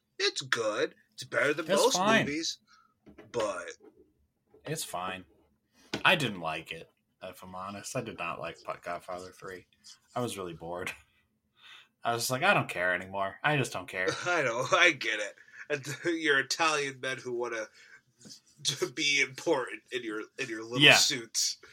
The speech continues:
Speaker 2: I was like, "I get it. You're, y-, uh, you don't wanna, oh, you, once again, you don't wanna be in the mob business. And once again,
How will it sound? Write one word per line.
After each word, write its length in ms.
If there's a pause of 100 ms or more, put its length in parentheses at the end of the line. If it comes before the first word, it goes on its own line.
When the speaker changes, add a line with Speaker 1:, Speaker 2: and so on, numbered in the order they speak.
(140)
Speaker 2:
I 80
was 140
like, 160
"I 80
get 260
it. 140 (180)
You're, 440 (100)
y-, 280
uh, 180
you 260
don't 300
wanna, 420
oh, 160
you, 240 (240)
once 240
again, 400
you 80
don't 260
wanna 220
be 120
in 80
the 60
mob 380
business. 480 (260)
And 180
once 280
again, 380